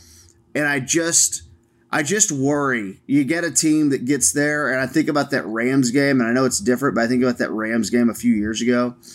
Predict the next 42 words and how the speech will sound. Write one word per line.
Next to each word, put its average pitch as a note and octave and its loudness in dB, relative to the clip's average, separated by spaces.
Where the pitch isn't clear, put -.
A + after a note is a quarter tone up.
where B2 2
no A#2+ 0
matter C#3 4
what D3+ -2
the B2+ -8
Cowboys D3 0
did, D#3 0
they B2+ 4
couldn't B2+ -2
stop B2 0
the B2+ -4
run. C3 -2
Is C#3 2
this D#3 2
a D#3 2
better C#3+ 2
defensive C3+ -4
front? C#3+ -2
Yeah, C3+ 2
I G#2 -6
think C#3+ -6
it G#2+ -2
is. A#2+ -2
But A2 -2
I, - -6
I G3+ -4
just, A3 0
you D#3+ -4
get A3 -4
to G3+ -4
this F#3+ 0
point F#3+ -4
in D#3 -8
the C#3+ -6
season, B2+ 0
usually G#3 0
you've D3+ 2
been B2+ 0
tested D3 -2
a A#2 -2
few, B2 -2
uh, B2 -4